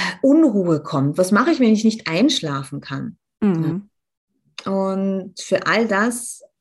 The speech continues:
Speaker 1: gibt's da wunderbare Tappings und du kannst auch wirklich ganz simpel das für dich aufschreiben. Oder wenn du so ein Mensch bist und du das so in dem Moment einfach aussprechen kannst, umso besser. Dann mach das
Speaker 2: Mhm.
Speaker 1: so.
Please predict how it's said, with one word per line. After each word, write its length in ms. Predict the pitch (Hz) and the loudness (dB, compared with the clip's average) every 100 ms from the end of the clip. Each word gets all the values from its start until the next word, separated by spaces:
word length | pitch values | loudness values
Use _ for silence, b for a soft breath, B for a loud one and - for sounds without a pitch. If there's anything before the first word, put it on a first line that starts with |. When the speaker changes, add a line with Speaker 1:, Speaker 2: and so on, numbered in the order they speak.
| _ | _
Speaker 1:
gibt's 460 | 208 - 214 - - | -14 -6 -6 -6 -6
da 420 | 208 202 202 190 | -2 0 -2 0
wunderbare 460 | 196 196 175 170 170 | 2 2 2 -2 -2
Tappings 420 | 233 240 277 269 | -2 0 -2 -2
und 140 | 190 | -8
du 60 | 185 | -4
kannst 320 | 208 214 208 | -2 -2 -4
auch 100 | 185 | -6
wirklich 300 | 208 208 190 | -6 -6 -10
ganz 300 | - 160 165 | -8 -8 -6
simpel 360 | - 226 233 196 | 2 2 2 -2
das 200 | 170 - | -4 -6
für 80 | 170 | -8
dich 500 | 233 240 233 - _ | -4 -4 -6 -18 _
aufschreiben. 640 | - 202 202 - 180 180 - | -4 -4 -4 -6 -6 -6 -4
Oder 460 | 226 269 294 302 302 | 0 0 0 -6 -4
wenn 140 | 208 208 | 0 0
du 80 | |
so 120 | 196 156 | 0 -4
ein 180 | 160 165 | -4 -4
Mensch 320 | 156 160 _ | -4 -6 _
bist 560 | 226 349 - - - _ _ | -2 0 -6 -18 -20 _ _
und 180 | 202 196 | -6 -4
du 80 | 196 | 0
das 200 | 180 180 | -2 0
so 300 | 180 175 _ | -2 -2 _
in 280 | 269 294 269 | 2 4 4
dem 200 | 208 190 | 0 -2
Moment 500 | 175 165 170 180 - _ | -4 -6 -8 -10 -18 _
einfach 220 | 160 160 | -8 -6
aussprechen 560 | - 170 - - 269 269 | -2 0 0 0 -2 -2
kannst, 320 | 269 269 269 | -4 -6 0
umso 180 | 226 233 | 2 2
besser. 360 | 175 135 - - | 0 -6 -12 -10
Dann 100 | 190 | -4
mach 140 | 202 | -2
das 120 | 254 233 | 0 0
Speaker 2:
Mhm. 40 | |
Speaker 1:
so. 280 | 151 156 | 0 -4